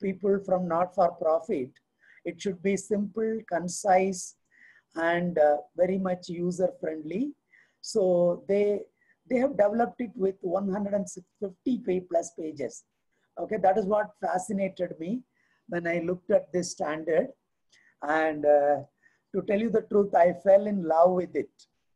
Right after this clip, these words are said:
okay, at first sight. Okay, so then we initiated that we would like to be partner with this, uh, foundation. And, uh, they had some initial, uh, questions, uh, uh, that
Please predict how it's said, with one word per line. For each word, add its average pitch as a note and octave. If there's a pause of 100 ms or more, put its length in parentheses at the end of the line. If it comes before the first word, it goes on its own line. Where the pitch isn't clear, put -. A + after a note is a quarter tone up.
(240)
okay, D3+ (120)
at E3
first F#3+
sight. C#3+ (800)
Okay, D3
so F#3
then G#3
we G3
initiated F3+ (460)
that E3
we E3+
would E3
like D#3
to F#3
be F3
partner D#3+
with D#3+ (100)
this, D#3
uh, C#3 (480)
foundation. D#3+ (460)
And, D3
uh, D3
they D3+
had F3+
some F3+
initial, F3 (640)
uh, D3
questions, F#3+
uh, C3 (640)
uh, D#3
that F3